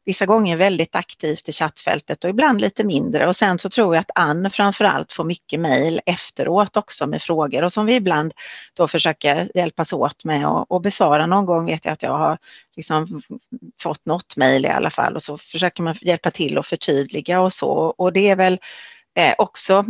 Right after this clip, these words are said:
alltså någonting som vi tänker framtidsutveckling här då, som Ann var inne på, med kanske diskussionsgrupper och sen att vi kommer in mer och mer på,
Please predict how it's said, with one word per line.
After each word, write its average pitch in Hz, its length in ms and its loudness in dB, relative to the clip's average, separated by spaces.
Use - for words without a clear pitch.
alltså 226 180 2
någonting 185 340 2
som 175 120 -6
vi 170 60 -2
tänker 165 320 -6
framtidsutveckling 160 1200 -4
här 147 160 -2
då, 147 140 -4
som 160 180 -4
Ann 143 200 -2
var 156 60 -2
inne 151 280 -2
på, 165 220 -2
med 151 280 -2
kanske 160 260 -4
diskussionsgrupper 165 960 -4
och 160 80 -4
sen 147 240 0
att 151 140 -6
vi 147 40 -6
kommer 151 300 -4
in 151 320 0
mer 143 240 0
och 143 80 0
mer 147 240 -2
på, - 280 -4